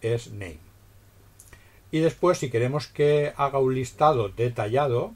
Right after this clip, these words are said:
porque la pregunta dice que, eh, liste de forma detallada, pues hay que colocar al final el comando L S. Comando, bueno,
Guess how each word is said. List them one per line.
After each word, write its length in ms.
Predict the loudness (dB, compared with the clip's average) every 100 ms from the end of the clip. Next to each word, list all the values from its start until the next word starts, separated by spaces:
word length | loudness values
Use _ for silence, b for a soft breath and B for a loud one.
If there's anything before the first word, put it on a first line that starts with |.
| -10
porque 320 | -12 -10 -12
la 140 | -10
pregunta 580 | -10 -8 -8 -6 -8 -8
dice 380 | -10 -10 -10 -12
que, 320 | -10 -12 -12
eh, 340 | -12 -12 -12 -10
liste 460 | -10 -10 -12 -14
de 120 | -14 -12
forma 280 | -10 -8
detallada, 640 | -8 -10 -8 -4 -4 -4 -8 -16 -20 b b b b b -8
pues 260 | -2 -2 -4
hay 180 | -4 -4
que 100 | -4
colocar 380 | -2 0 2 0
al 140 | 0
final 440 | -6 -6 -4 -4 -8 -8
el 200 | -6 -6
comando 600 | -8 -8 -8 -6 -6 -6
L 240 | -12 -12 -14
S. 240 | -18 -20 -20 -20 -20 -20 -20 -20 -20 B B B B B B B -20 -20 -20 -20 -20 -20 -20
Comando, 540 | -16 -14 -14 -12 -12
bueno, 220 | -12 -14